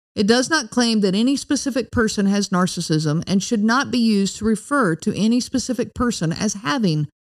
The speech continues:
narcissism. Permission is not granted to link to or repost this material to support an allegation or a claim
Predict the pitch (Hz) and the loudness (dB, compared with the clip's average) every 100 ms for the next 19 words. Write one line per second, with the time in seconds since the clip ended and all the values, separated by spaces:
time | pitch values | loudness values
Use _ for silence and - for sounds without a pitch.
0 | - 208 180 - 170 151 156 139 _ _ | -2 0 0 -2 -2 -2 -2 -6 _ _
1 | _ - 262 247 262 269 233 202 196 208 | _ 0 4 4 2 2 2 2 2 2
2 | 262 220 247 262 233 196 160 - 196 214 | 0 -2 -2 0 2 0 0 -2 -2 2
3 | 254 269 - 254 240 240 185 170 202 277 | 0 -2 -4 0 2 2 0 0 0 0
4 | - 277 269 - 277 - 302 277 220 156 | 0 0 -2 -4 -6 -4 -4 0 2 2
5 | 143 151 - - - 233 220 202 - 262 | 0 -4 -10 -20 -6 -4 -2 2 4 4
6 | 254 - 180 185 185 185 214 233 294 302 | 0 -4 -2 0 0 0 0 0 -2 -4
7 | 285 185 196 190 - 285 226 160 156 | -4 -2 -2 -2 -4 0 2 2 2